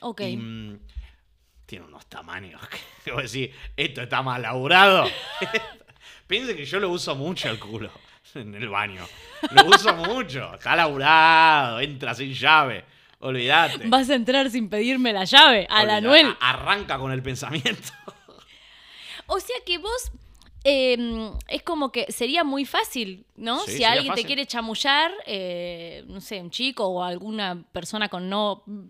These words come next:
Speaker 1: pene.
Speaker 2: Sí.
Speaker 1: <laughs>
Speaker 2: A corrección
Speaker 1: Tenés
Speaker 2: política.
Speaker 1: el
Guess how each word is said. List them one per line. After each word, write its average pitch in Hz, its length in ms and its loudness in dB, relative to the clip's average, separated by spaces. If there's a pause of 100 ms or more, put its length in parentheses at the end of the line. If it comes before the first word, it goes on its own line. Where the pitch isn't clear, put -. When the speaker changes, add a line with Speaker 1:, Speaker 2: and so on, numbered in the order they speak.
Speaker 1:
pene. 247 460 -2 (200)
Speaker 2:
Sí. 113 480 -14 (600)
Speaker 1:
<laughs> 339 100 -8 (720)
Speaker 2:
A - 160 -12
corrección 107 400 -10
Speaker 1:
Tenés - 140 -8 (180)
Speaker 2:
política. 339 100 -4
Speaker 1:
el 285 60 -2